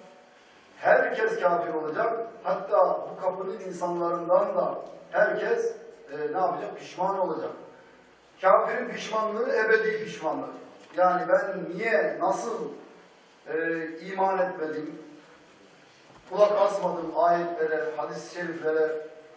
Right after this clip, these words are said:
dine, imana yönelmedim diyerekten imansızlığı sebebiyle pişman olacak. Müslüman niye pişman olacak? Müslümanın pişmanlığı olur mu?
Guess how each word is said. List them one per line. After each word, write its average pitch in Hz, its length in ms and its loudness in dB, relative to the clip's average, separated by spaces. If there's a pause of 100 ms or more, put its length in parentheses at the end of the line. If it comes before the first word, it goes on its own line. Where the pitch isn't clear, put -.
(160)
dine, 175 380 -6
imana 170 400 0
yönelmedim 165 880 -2
diyerekten 208 680 -6
imansızlığı 208 720 -4
sebebiyle 165 720 -6
pişman 151 400 -6
olacak. 170 400 -4 (1700)
Müslüman 240 440 0
niye 226 160 0
pişman 180 380 -2
olacak? 170 280 2
Müslümanın 185 440 -4
pişmanlığı 175 340 -4
olur 160 360 -4
mu? - 280 -2